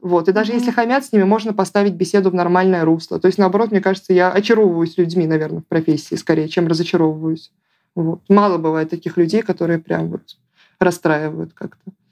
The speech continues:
Speaker 2: Мгм. И,
Speaker 1: Вот.
Speaker 2: а как вообще человеку, вот щас, э, сидят люди, нас слушают в одиннадцатом классе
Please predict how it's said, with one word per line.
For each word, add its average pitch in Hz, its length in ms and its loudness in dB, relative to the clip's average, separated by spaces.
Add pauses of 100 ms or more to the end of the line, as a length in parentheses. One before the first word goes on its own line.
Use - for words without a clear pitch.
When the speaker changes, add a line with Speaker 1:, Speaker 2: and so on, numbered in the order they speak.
(100)
Speaker 2:
Мгм. 190 460 -6 (680)
И, 185 200 -2 (200)
Speaker 1:
Вот. 175 80 -8 (240)
Speaker 2:
а 190 80 -2
как 269 140 -2
вообще 330 200 -4
человеку, 196 560 -2
вот 175 160 -4
щас, - 440 -10
э, - 140 -6
сидят 202 460 -2
люди, 180 400 -6
нас 170 200 -6
слушают 202 380 -8
в - 40 -6
одиннадцатом 190 420 -2
классе 196 420 -4